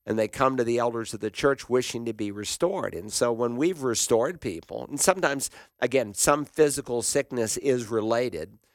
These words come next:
to church discipline. There are many creative ways in which God can discipline a person. I saw a guy lose his company one time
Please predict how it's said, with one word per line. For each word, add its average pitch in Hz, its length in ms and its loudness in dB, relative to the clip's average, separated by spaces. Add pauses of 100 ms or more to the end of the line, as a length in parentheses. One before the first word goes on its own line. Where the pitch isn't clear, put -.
(300)
to 143 120 2
church 120 400 0
discipline. 92 600 -2 (160)
There 127 280 4
are 123 80 0
many 123 300 -4
creative 117 640 -2
ways 117 360 -2
in 101 80 -6
which 104 200 -8
God 110 280 0
can 95 180 -8
discipline 107 640 -4
a 85 60 -12
person. 113 360 -6
I 95 120 -4
saw 107 180 2
a 104 60 0
guy 110 180 -2
lose 110 300 -2
his 104 180 -6
company 123 420 -2
one 87 220 -8
time - 380 -12